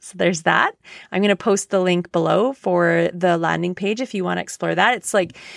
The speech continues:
it's like such a beautiful, beautiful, life-changing way of creating daily sacred space while working with the Akashic field to receive deep body wisdom insights, spirit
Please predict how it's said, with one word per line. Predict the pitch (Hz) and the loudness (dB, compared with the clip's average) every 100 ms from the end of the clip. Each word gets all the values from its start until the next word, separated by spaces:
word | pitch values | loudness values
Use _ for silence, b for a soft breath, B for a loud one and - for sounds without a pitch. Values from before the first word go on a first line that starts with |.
| B B - | B B 0
it's | 208 - - | 0 0 0
like | 196 180 | 0 0
such | - - 302 311 311 294 | -8 0 4 4 2 0
a | |
beautiful, | 190 208 208 240 311 311 285 262 - 208 | 0 -2 2 4 4 4 2 0 2 0
beautiful, | 196 226 214 - 202 | 2 2 2 0 0
life-changing | 196 208 - - 220 202 202 190 | 4 2 0 -4 -4 -2 -2 0
way | 196 196 185 | 2 2 0
of | 175 | -2
creating | - 208 208 190 | 0 2 2 2
daily | 202 202 208 202 | 2 2 2 0
sacred | - 185 - 185 | 0 -2 -2 -4
space | - 180 - | 0 0 0
while | 190 | 0
working | 175 170 185 180 | 0 -2 -2 -2
with | 175 | -2
the | 185 | -2
Akashic | 185 - 175 - 180 | -2 -2 -2 -4 -6
field | - 180 202 - | 0 4 4 2
to | - | -2
receive | 196 180 196 180 | -2 -2 -2 -4
deep | - 190 180 - B B B B | -4 -6 -8 -14 B B B B
body | 175 208 214 226 233 | 2 4 4 4 0
wisdom | 220 220 - 220 214 | 2 2 2 -2 0
insights, | 214 214 - 208 202 196 - - - - B B B | -2 -2 0 2 4 2 -4 -10 -10 -14 B B B
spirit | - - 240 240 240 226 | -10 -4 0 4 4 2